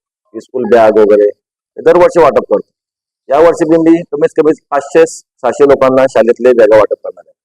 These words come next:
आणि शाळेतल्या विद्यार्थ्यांना नोटबुक्स वगैरे मी दरवर्षीप्रमाणे वाटप करतो, यावर्षी बी तेच प्रमाणे करणार आहे. आणि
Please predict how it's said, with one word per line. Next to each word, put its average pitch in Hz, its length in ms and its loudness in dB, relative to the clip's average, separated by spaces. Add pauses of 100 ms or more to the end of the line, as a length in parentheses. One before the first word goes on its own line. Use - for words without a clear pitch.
(440)
आणि 131 140 0
शाळेतल्या 123 360 2
विद्यार्थ्यांना 120 460 0
नोटबुक्स 120 460 -2
वगैरे 110 280 0
मी 110 140 -4 (500)
दरवर्षीप्रमाणे 120 560 0
वाटप 113 300 2
करतो, 113 160 -6
यावर्षी 117 360 0
बी 120 100 -4
तेच 123 220 -10 (320)
प्रमाणे 120 240 -4
करणार 107 280 0
आहे. 107 100 4 (580)
आणि 135 220 -2